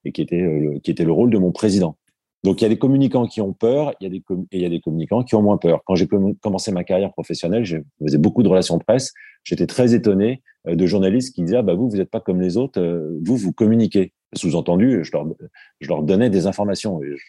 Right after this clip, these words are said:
je comprenais pas trop, euh, le sens de cette réflexion puisque c'était mon métier, j'étais payé pour ça, leur donner des informations. Mais ça m'a permis de réaliser que, euh, beaucoup de mes confrères ou consoeurs, finalement, euh, se restreignaient à, à partager des infos par, par crainte probablement,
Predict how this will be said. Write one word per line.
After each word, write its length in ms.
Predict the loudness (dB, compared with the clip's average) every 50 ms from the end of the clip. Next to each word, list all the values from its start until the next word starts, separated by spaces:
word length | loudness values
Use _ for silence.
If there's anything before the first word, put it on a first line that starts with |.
| _
je 100 | -20 -20 -8
comprenais 380 | -6 -6 -4 -2 0 2 2 2
pas 160 | 2 2 0
trop, 400 | 0 -2 0 2 4 4 6 6
euh, 260 | 4 4 4 2 0 -4 _ _ _ _ _
le 80 | -4 -2
sens 200 | 0 0 0 2
de 80 | 2
cette 160 | 0 0 -2
réflexion 360 | -2 0 0 0 2 2 2 0
puisque 260 | 0 -2 -2 -2 -2
c'était 280 | -2 -2 -2 0 2
mon 140 | 2 4 4
métier, 300 | 4 2 2 2 0 0
j'étais 220 | 0 0 -2 -2 -2
payé 200 | 0 0 0 0
pour 180 | -2 -6 -10
ça, 180 | -4 -2 0 0
leur 120 | 0 -2 -4
donner 200 | -6 -6 -6 -6
des 100 | -8 -10
informations. 460 | -10 -10 -10 -10 -10 -10 -12 -14 -16 _ -20 -20 _ -2
Mais 160 | 0 0 2
ça 140 | 2 2 2
m'a 120 | 0 0
permis 260 | 0 0 2 2 2 2
de 80 | 2
réaliser 400 | 0 0 -2 -2 -2 -4 -4 -6
que, 240 | -4 -4 -4 -4 -4 -6 _ _ _ _ _ _ -10
euh, 100 | -8 -8
beaucoup 680 | -6 -4 -2 -2 0 0 0 2 2 2 2 2 2 2
de 60 | 4
mes 140 | 4 2 2
confrères 420 | 0 -2 -6 -4 0 0 0 2
ou 80 | 0 -2
consoeurs, 500 | -2 -6 -6 -4 -2 -2 -2 -2 -4 -6
finalement, 520 | -6 -8 -8 -6 -6 -6 -4 -4 -6 -6 -8 _ -18 _ _ _ -12
euh, 140 | -10 -8 -8 -10 -10
se 200 | -10 -10 -4 -2
restreignaient 720 | 0 0 0 0 -2 0 0 2 2 4 4 4 4 4
à, 240 | 4 4 2 0 -2 -4 -10 _ _ _ -8
à 60 | -6
partager 480 | -6 -6 -8 -8 -4 -2 -2 0 0 2
des 180 | 2 2 2 0
infos 340 | -2 -2 -2 -2 -2 -2 -8 _ _ -6
par, 260 | -6 -6 -6 -10 -16 -16
par 180 | -16 -16 -16
crainte 340 | -6 -2 0 2 2 2 0
probablement, 720 | 0 0 2 2 4 4 2 2 2 2 2 2 0 0